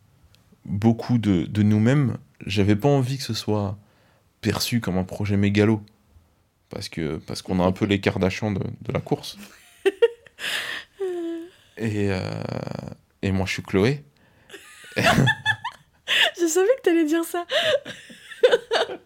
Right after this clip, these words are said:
Speaker 2: On veut tous être Chloé.
Speaker 1: Je sais pas si on veut tous être Chloé, c'est une bonne question.
Speaker 2: C'est l'outsider. C'est la sœur sous-estimée, c'est celle qu'on qualifie de moins jolie, c'est, c'est, tu vois quoi, c'est,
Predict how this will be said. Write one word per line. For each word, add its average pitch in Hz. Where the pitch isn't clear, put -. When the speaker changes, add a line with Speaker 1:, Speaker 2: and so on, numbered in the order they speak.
Speaker 2:
On 269
veut 370
tous 480
être 269
Chloé. 294
Speaker 1:
Je -
sais 113
pas 240
si -
on 110
veut 104
tous 127
être 92
Chloé, 101
c'est -
une 98
bonne 151
question. 120
Speaker 2:
C'est -
l'outsider. 226
C'est -
la 196
sœur 190
sous-estimée, 254
c'est 196
celle 214
qu'on 202
qualifie 208
de 196
moins 202
jolie, 277
c'est, 185
c'est, -
tu 220
vois 262
quoi, 220
c'est, 190